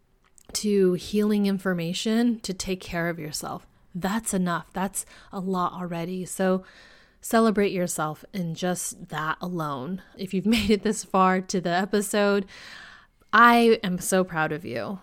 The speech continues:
Just know that, hold on to that for yourself. And I wish you and your loved ones a warm, cozy holiday season. And it's okay to have any and all of the feelings during this time of year.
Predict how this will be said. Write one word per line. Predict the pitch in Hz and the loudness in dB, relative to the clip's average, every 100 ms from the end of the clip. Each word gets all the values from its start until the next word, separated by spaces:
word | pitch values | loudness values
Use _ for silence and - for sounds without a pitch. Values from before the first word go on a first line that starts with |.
| - | -12
Just | 190 185 - | -8 -6 0
know | 196 208 202 | 2 4 4
that, | 196 185 - | 4 4 2
hold | - 196 190 | -2 -2 2
on | 180 180 | 2 0
to | 185 | -2
that | 180 175 175 - | 0 2 2 -2
for | - 175 | -6 -6
yourself. | 170 - 185 175 175 175 - - - | -6 -4 0 2 0 -2 -12 -20 -10
And | 202 180 170 180 | -4 -2 -2 -4
I | 180 | -4
wish | 180 180 - | -2 -4 -4
you | 190 170 165 185 | -4 -2 -2 -4
and | 170 | -6
your | 165 165 | -6 -2
loved | 165 165 | -4 -2
ones | 170 160 160 160 - | -4 -4 -4 -8 -6
a | 190 175 | -4 -4
warm, | 160 180 185 185 185 185 - - - _ - | -4 -2 2 2 0 -2 -8 -20 -20 _ -16
cozy | - 262 247 220 226 220 214 | 0 4 4 4 2 2 0
holiday | - 180 180 175 165 | 0 0 0 -2 -6
season. | - 208 208 196 196 190 190 190 - - | -4 0 0 0 0 0 0 -2 -6 -14
And | 175 170 175 175 - | -12 -10 -10 -8 -8
it's | 180 | -4
okay | 185 185 185 | -6 -4 -6
to | 175 | -6
have | 165 175 170 _ - | -6 -8 -10 _ -2
any | 226 233 | 2 2
and | 208 | 2
all | - 180 | 0 0
of | 180 | 0
the | 180 | -2
feelings | - 196 185 185 185 185 | -6 -2 0 2 0 0
during | 185 185 | -2 -2
this | 180 180 | -2 -4
time | - 185 180 | -8 -6 -4
of | 175 | -2
year. | 180 185 180 | 0 0 0